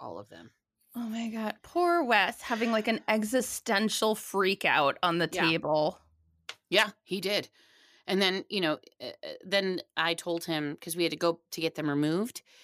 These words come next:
Speaker 1: And I was like, "The
Speaker 2: Oof.
Speaker 1: removal's the easy part. That's the easy part. It's just, like, tugging on your skin. It'll be fine 'cause it's
Speaker 2: <laughs>
Speaker 1: healed."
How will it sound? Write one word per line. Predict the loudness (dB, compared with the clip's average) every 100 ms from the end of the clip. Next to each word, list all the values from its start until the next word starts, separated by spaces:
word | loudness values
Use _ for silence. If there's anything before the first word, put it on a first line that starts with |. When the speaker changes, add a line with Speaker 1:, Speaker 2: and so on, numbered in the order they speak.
| -20 -6
Speaker 1:
And | 0
I | 0
was | 2
like, | 4
"The | 4
Speaker 2:
Oof. |
Speaker 1:
removal's | 6 4 4 2 0
the | -2 0
easy | 0 2
part. | 0 0 -4 -6 _ _ _ _ _ _
That's | -6 -2
the | 0 2
easy | 0
part. | 0 0
It's | 0 0
just, | 0
like, | -2 -6 -10
tugging | -2 -2 0 0
on | 0
your | 0
skin. | -2 -2 0
It'll | 0 -2
be | -4
fine | -2 2 2
'cause | 4 2
it's | 2 -2
Speaker 2:
<laughs> | 0
Speaker 1:
healed." | 2 2 0